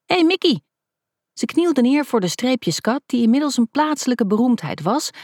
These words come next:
dankzij zijn eigen Instagram-account. Ze kriebelde het beestje onder zijn kin en hij liet zich dat spinnend welgevallen.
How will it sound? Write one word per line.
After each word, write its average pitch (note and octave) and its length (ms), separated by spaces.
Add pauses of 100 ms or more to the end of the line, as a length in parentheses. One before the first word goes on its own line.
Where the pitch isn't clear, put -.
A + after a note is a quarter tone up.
(120)
dankzij A#3+ 420
zijn D#3+ 240
eigen C4+ 420
Instagram-account. D#3+ 1000 (800)
Ze - 160
kriebelde G3 420
het E3+ 160
beestje F3+ 320
onder F3 160
zijn D#3 240
kin F3 280
en D#3 120
hij F#3+ 240
liet G#3 200
zich - 160
dat D#3 200
spinnend C4+ 440
welgevallen. D3+ 680